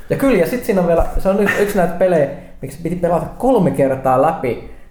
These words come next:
kun siinä, siinä pelin alussa tehdään yksi valinta, että ketä sä näistä pahuuden jumalista lähdet vastustaa, niitä oli ko-, kolme erilaista. Ö, ö, ja sit tosissaan, että sä näet sen ultimaattisen lopun, joka kertoo, että mikä on Eternal Darkness –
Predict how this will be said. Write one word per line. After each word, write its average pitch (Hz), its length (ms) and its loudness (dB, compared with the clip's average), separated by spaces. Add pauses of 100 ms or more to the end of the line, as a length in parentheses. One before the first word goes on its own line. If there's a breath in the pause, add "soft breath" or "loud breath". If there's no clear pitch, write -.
kun 127 80 -6
siinä, 143 180 0
siinä 156 380 2
pelin 196 200 4
alussa 185 220 2
tehdään 147 260 2
yksi - 160 -6
valinta, 147 320 2
että 127 160 -2
ketä 170 260 0
sä 135 80 -2
näistä 120 300 0
pahuuden 135 340 2
jumalista 117 420 0
lähdet 120 220 0
vastustaa, 127 500 0
niitä 117 200 -2
oli 135 80 -2
ko-, 165 220 0
kolme 135 380 2
erilaista. 113 500 0 (560 loud breath)
Ö, 127 40 2
ö, 113 460 -2
ja 135 220 0 (240 loud breath)
sit 185 180 -4
tosissaan, 180 420 2
että 156 140 -6
sä 180 100 0
näet 180 120 4
sen 180 120 0
ultimaattisen 143 720 2
lopun, 160 280 2
joka 123 140 2
kertoo, 170 360 0
että 123 120 -2
mikä 180 260 2
on 135 100 2
Eternal 131 540 2
Darkness – 127 680 0